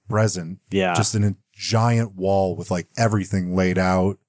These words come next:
Speaker 1: just in these little
Speaker 2: I'm dying to
Speaker 1: time
Speaker 2: get
Speaker 1: slots.
Speaker 2: a digital version of that.
Speaker 1: Yeah,
Speaker 2: Like,
Speaker 1: yeah, yeah.
Speaker 2: it's so, it was so cool to see, and I would love to see,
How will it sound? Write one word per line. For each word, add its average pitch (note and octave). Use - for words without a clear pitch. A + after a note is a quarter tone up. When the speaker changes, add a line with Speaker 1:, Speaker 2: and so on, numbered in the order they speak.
Speaker 1:
just -
in G2+
these F#2
little F#2
Speaker 2:
I'm G#2+
dying G#2+
to A2
Speaker 1:
time G2+
Speaker 2:
get G#2
Speaker 1:
slots. F2
Speaker 2:
a -
digital F#2+
version F2+
of E2+
that. D#2+
Speaker 1:
Yeah, F#2+
Speaker 2:
Like, -
Speaker 1:
yeah, G2
yeah. F#2
Speaker 2:
it's D2+
so, A#2+
it C3
was C3+
so C#3+
cool C#3
to A#2+
see, A#2+
and A#2+
I A#2
would A2+
love G#2+
to G#2+
see, G2